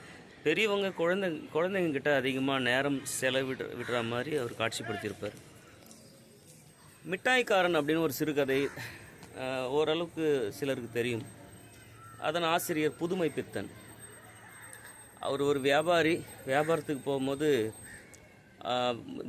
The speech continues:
போனி பண்றதுக்கு முன்னாடி அவங்க குழந்தை ஒரு மிட்டாய் எடுத்து சாப்பிடும் பொழுது கோவத்துல அவர் அடிச்சிருவாரு. அந்த குழந்தை அழுதுட்டு இருக்கும். அவர் அதே சிந்தனையில வண்டி ஓட்டிட்டு போயிட்டு இருப்பாரு. அப்புறம் மொத்த மிட்டாயும் கீழே விழுந்து,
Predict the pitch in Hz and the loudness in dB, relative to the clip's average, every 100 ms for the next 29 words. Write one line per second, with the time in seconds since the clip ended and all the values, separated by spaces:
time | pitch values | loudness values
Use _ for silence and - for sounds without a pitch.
0 | 123 156 170 151 143 131 135 131 139 147 | 0 2 2 0 0 -2 -2 0 2 2
1 | 135 120 123 135 151 135 120 113 117 113 | 0 -2 0 0 2 2 2 0 -2 2
2 | 139 123 113 117 123 127 123 113 123 127 | 2 2 -4 -4 -2 0 0 0 -2 2
3 | 127 131 123 120 117 107 107 110 123 110 | 4 4 2 0 0 0 -2 -2 0 2
4 | 110 113 113 113 123 117 113 120 110 101 | 2 0 0 0 2 2 0 0 -2 -2
5 | 117 110 - - - - - - - - | -2 -4 -6 -8 -10 -10 -14 -12 -2 2
6 | 151 147 160 170 160 156 151 139 139 147 | 4 4 4 2 2 2 4 4 2 2
7 | 135 123 127 120 113 113 123 143 135 131 | 0 -2 -4 -4 -2 0 4 4 2 0
8 | 131 117 117 - 135 113 123 131 123 101 | 0 0 -2 -2 -2 0 0 2 0 -4
9 | - - 147 139 123 120 117 131 | -10 -2 0 2 0 -4 -2 -2